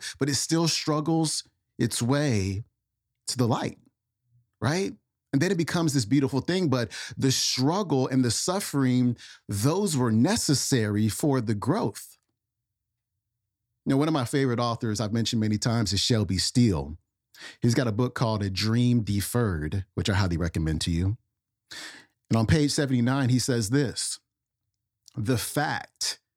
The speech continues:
is that failure and suffering are natural and necessary elements of success. They go along with agency." Agency being your ability to direct your own life.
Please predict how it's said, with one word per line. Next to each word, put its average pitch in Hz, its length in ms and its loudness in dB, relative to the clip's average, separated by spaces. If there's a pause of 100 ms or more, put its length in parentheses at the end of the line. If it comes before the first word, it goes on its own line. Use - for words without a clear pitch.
(200)
is 123 200 0
that 104 260 -2
failure 165 840 0
and 113 240 2
suffering 101 800 -2 (140)
are 104 180 0
natural 113 800 2 (120)
and 110 280 2
necessary 123 960 2
elements 117 600 2
of 104 120 0
success. - 920 -2 (960)
They 120 240 2
go 156 300 2
along 113 720 0 (280)
with 107 300 -2
agency." 92 840 0 (920)
Agency 120 540 2
being 117 560 4
your 123 320 4
ability 117 600 0
to 127 120 0
direct 104 420 0
your 101 160 2
own 101 200 4
life. - 480 -2